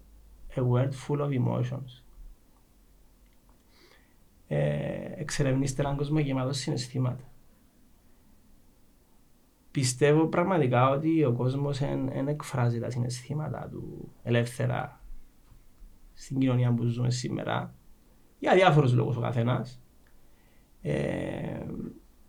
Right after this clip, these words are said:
και τέτοιου είδους, ε, γιατί ονομάζω το, ε, θεωρώ ότι είναι μια καινοτόμα εμπειρία το θεματικό πάρκο, όπως και όλα τα θεματικά πάρκα.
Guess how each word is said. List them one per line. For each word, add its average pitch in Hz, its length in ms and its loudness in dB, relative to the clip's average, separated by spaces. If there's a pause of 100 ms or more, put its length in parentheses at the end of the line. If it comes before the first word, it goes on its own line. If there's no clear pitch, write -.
(260)
και 139 220 0
τέτοιου 151 360 4
είδους, 165 580 4
ε, 147 60 0 (280)
γιατί 131 260 4
ονομάζω 156 420 4
το, 156 160 2
ε, 120 400 0
θεωρώ 127 260 4
ότι 135 100 4
είναι 147 120 4
μια 147 160 6
καινοτόμα 139 360 6
εμπειρία 117 600 4 (360)
το 120 120 -6
θεματικό 120 480 0
πάρκο, - 280 -12
όπως 277 280 0
και - 120 4
όλα 170 200 8
τα 120 500 2
θεματικά 117 400 2
πάρκα. - 300 -6